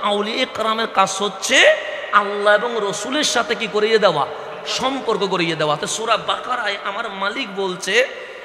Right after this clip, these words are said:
এবাত, এবাত মানে বান্দা। তো আমরা নামাজের পক্ষে না বিপক্ষে? পক্ষে। এখন নামাজের মধ্যে নিয়তে বেশ কম আছে। কিসে বেশ কম? নিয়ত। ইন্নামাল আমালু, বুখারী শরীফের প্রথম হাদিস, নিয়তে বেশ কম।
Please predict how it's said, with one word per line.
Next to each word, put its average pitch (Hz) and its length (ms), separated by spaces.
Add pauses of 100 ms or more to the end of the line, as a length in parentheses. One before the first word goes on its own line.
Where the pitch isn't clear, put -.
(120)
এবাত, 196 480
এবাত 208 200
মানে 233 200
বান্দা। 180 600 (360)
তো 226 120
আমরা 208 280
নামাজের 220 560 (100)
পক্ষে 202 300
না 247 120
বিপক্ষে? 165 500 (560)
পক্ষে। 175 300
এখন 170 200
নামাজের 220 600
মধ্যে 247 300
নিয়তে 214 560
বেশ 175 220
কম 156 160
আছে। 139 200 (520)
কিসে 185 180
বেশ 214 220
কম? 233 120 (640)
নিয়ত। 185 260 (100)
ইন্নামাল 226 640
আমালু, 196 480 (800)
বুখারী 220 300
শরীফের 233 380 (140)
প্রথম 214 280
হাদিস, 160 460 (320)
নিয়তে 254 460
বেশ 160 240
কম। 135 180